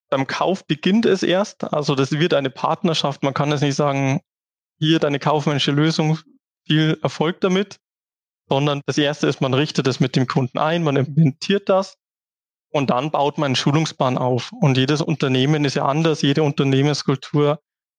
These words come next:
hat so seine Besonderheiten. Und dann baut man ein individuelles Schulungsplan auf. Also entweder Individualschulungen oder man macht Grundschulungen mit mehreren Schulungsteilnehmern,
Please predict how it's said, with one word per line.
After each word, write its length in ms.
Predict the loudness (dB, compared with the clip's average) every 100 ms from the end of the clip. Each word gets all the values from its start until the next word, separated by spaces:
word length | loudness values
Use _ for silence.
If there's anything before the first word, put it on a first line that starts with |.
| -8
hat 160 | -6
so 180 | -2 -2
seine 360 | 0 0 0 0
Besonderheiten. 960 | 0 0 0 0 0 -2 0 -2 -2 _ _ _ _ _ _ -2
Und 200 | 0 0
dann 120 | 0
baut 340 | 0 0 0
man 100 | -2 0
ein 20 |
individuelles 720 | 0 2 0 0 0 0 -2
Schulungsplan 640 | 0 0 0 -2 -2 -2 0
auf. 260 | -2 -2
Also 200 | -4 -2
entweder 320 | 0 0 0
Individualschulungen 1080 | 0 2 2 0 0 0 2 2 2 0 0
oder 260 | 0 0 0
man 180 | 0 0
macht 240 | -2 -4 0
Grundschulungen 760 | 0 0 0 2 2 2 2
mit 160 | 0 0
mehreren 340 | -2 0 -2
Schulungsteilnehmern, 1120 | 0 2 2 0 -2 -2 0 0 2 0 -2